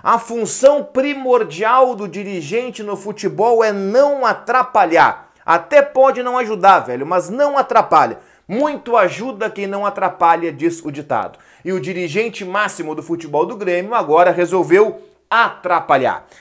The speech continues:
Eu não sei se o Grêmio vai ganhar do Guarani, se vai empatar ou se vai perder. O fato é que não precisava desse clima. O Grêmio não é rival do Guarani, cara. O Grêmio não é rival do Guarani. O Grêmio não é, n-, n-, não tem nenhuma rivalidade, não tem nenhum,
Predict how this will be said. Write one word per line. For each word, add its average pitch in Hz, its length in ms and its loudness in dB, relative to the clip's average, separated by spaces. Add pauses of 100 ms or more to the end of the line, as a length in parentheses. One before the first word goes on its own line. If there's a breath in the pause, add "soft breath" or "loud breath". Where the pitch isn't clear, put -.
(100)
Eu 262 120 2
não 240 140 -2
sei 214 260 -6
se - 100 -12
o - 20 -10
Grêmio 160 240 -8
vai 147 160 -4
ganhar 139 360 -6
do 131 100 -10
Guarani, 127 380 -4
se 147 120 -14
vai 131 140 -4
empatar 135 380 -4
ou 143 60 -4
se 131 100 -14
vai 127 140 -6
perder. 123 500 -8 (100)
O 214 100 -2
fato 247 380 -6
é 262 60 0
que 262 160 -10
não 247 300 -4
precisava 214 1120 -6
desse 135 280 -12
clima. 156 380 -8 (240 soft breath)
O 175 80 -4
Grêmio 247 260 0
não 240 220 -2
é 240 40 -4
rival 220 600 -2
do 180 140 -10
Guarani, 175 480 -2
cara. 113 400 -6 (220 soft breath)
O 190 80 -6
Grêmio 240 220 -2
não 240 160 -2
é 240 40 -4
rival 214 560 -2
do 175 120 -6
Guarani. 170 580 -4 (220 soft breath)
O 156 80 0
Grêmio 240 260 6
não 214 220 -2
é, 233 320 -2
n-, 180 140 0
n-, 185 160 -2
não 190 160 -4
tem 214 120 -4
nenhuma 233 360 -4
rivalidade, 196 800 -2
não 160 160 -6
tem 196 140 -2
nenhum, 202 420 -6